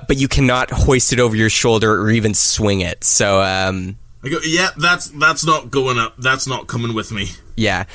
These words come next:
Speaker 1: You see, uh, the giant ape, it's still just going to town in the stands now. It's not even in the arena.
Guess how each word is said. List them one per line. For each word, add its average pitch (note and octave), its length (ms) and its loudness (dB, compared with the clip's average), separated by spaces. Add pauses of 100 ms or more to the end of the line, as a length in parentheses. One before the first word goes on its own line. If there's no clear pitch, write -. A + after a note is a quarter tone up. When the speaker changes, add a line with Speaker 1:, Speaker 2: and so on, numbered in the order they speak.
(200)
Speaker 1:
You D3+ 140 0
see, F#3+ 460 0
uh, D3+ 280 0
the D3+ 180 -4
giant D3+ 240 2
ape, D3+ 160 4
it's D#3 140 0
still E3 280 2
just D#3 200 0
going D3 180 2
to C#3 60 2
town C#3+ 460 2
in C#3+ 100 2
the B2+ 60 2
stands C3+ 640 0
now. D3+ 260 2
It's - 140 -2
not B2+ 120 0
even B2+ 140 0
in B2 120 2
the A#2 120 2
arena. B2 420 2